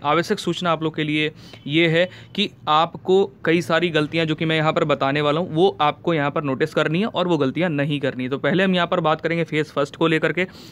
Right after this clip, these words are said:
जो एक से लेकर के पचास हज़ार स्टेट रैंक वाले स्टूडेंट हैं, जिन्होंने कॉलेज लॉक किया but उनको कॉलेज नहीं मिला। मैंने ये, अ, देखा है, बहुत सारी कमेंट आई, जिन्होंने मैक्सिमम number of college लॉक किए हैं, उनको कॉलेज अलॉट नहीं हुआ है। उनकी रैंक अच्छी है, फिर भी अलॉट नहीं हुआ है। कहीं ना कहीं कोई रीज़न होगा।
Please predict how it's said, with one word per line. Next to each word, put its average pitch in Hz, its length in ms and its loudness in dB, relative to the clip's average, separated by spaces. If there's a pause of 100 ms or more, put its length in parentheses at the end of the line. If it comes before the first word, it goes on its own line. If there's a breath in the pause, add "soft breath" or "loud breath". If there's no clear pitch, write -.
(140 loud breath)
जो 175 320 2 (240 loud breath)
एक 180 280 2
से 196 160 2
लेकर 170 300 2
के 185 320 -2
पचास 156 360 2
हज़ार 160 260 0
स्टेट 151 340 -2
रैंक 143 220 -2
वाले 139 180 2
स्टूडेंट 151 440 0
हैं, 175 100 0
जिन्होंने 175 320 0
कॉलेज 147 380 0
लॉक 143 240 0
किया 165 180 0
but 147 200 0
उनको 147 200 0
कॉलेज 147 300 -2
नहीं 147 240 0
मिला। 127 240 -2 (340 loud breath)
मैंने 175 180 4
ये, 196 260 4 (300 loud breath)
अ, 156 140 4
देखा 165 340 2
है, 185 100 2
बहुत 160 200 2
सारी 180 180 2
कमेंट 165 340 2
आई, 170 160 4
जिन्होंने 165 300 2
मैक्सिमम 160 500 0
number 156 260 0
of 147 160 -2
college 147 320 -2
लॉक 143 260 -2
किए 156 180 0
हैं, 160 120 0
उनको 151 300 0
कॉलेज 143 300 0
अलॉट 143 300 0
नहीं 156 280 0
हुआ 147 120 2
है। 135 60 0
उनकी 151 200 -2
रैंक 165 240 0
अच्छी 175 280 0
है, 180 80 4
फिर 156 200 -2
भी 170 160 2
अलॉट 160 320 2
नहीं 147 120 0
हुआ 135 140 0
है। - 420 -12
कहीं 165 160 2
ना 175 80 2
कहीं 170 180 -2
कोई 151 160 0
रीज़न 151 280 0
होगा। 156 280 0